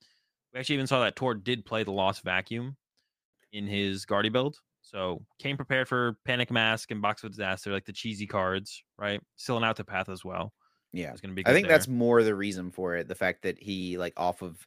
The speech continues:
Speaker 2: an Iono could use Mew to dig for a path
Speaker 1: Yeah.
Speaker 2: bump.
Speaker 1: Th-,
Speaker 2: I think that's
Speaker 1: yeah.
Speaker 2: kinda more the reason, but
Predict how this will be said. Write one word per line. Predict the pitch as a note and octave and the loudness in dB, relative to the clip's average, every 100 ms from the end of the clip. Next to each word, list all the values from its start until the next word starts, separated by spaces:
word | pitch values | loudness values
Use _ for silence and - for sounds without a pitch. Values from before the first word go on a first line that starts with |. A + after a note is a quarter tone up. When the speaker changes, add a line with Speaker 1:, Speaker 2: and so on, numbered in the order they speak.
| - | -8
Speaker 2:
an | |
Iono | F#2 F2 F2+ F2 D#2+ E2 | -4 -4 -4 -6 -8 -8
could | F#2+ E2 D2+ _ - | -4 -4 -6 _ -14
use | A2 A2+ G#2+ | -2 0 0
Mew | F#2+ G2+ G2 F2+ E2 | -2 -2 -2 -2 -4
to | G2 | -8
dig | F2 F2 E2 | -4 -6 -6
for | - E2+ D2+ C#2+ _ _ _ _ _ - | -6 -4 -4 -6 _ _ _ _ _ -8
a | - | -4
path | G2+ D#2 | 0 0
Speaker 1:
Yeah. | A2 F2+ - | 2 -2 -2
Speaker 2:
bump. | - - | -8 -16
Speaker 1:
Th-, | - - | -18 -8
Speaker 2:
I | F#2+ | -4
think | G#2+ | 0
that's | F#2 E2+ | 0 0
Speaker 1:
yeah. | |
Speaker 2:
kinda | F2 F2+ | 0 -4
more | F2+ F#2 F#2 | -2 -2 -2
the | G2 | -2
reason, | G2+ G2+ G#2+ G2+ | -2 -4 -6 4
but | A2+ F2+ | 4 4